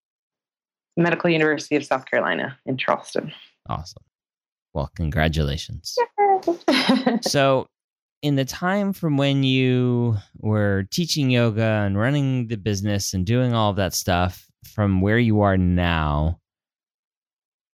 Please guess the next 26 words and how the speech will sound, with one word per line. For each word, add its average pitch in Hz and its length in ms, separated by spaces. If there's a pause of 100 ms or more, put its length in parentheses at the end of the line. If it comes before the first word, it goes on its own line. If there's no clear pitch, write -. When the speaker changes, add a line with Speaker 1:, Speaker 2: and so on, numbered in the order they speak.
(240)
Speaker 2:
was 117 260
it 127 80
all 120 180
smooth 127 360
sailing 117 520
or 101 100
were 101 180
there 98 200
some 95 380 (320)
hiccups - 540
along 87 240
the 76 120
way? 76 380 (1000)
Speaker 1:
You 180 100
mean 170 160
in 165 140
my 151 140
life 170 540
in 156 80
the 151 80
last 147 580 (380)
several 147 420
years, 180 400
or? 123 240
Speaker 2:
It, 135 100 (380)
from 127 400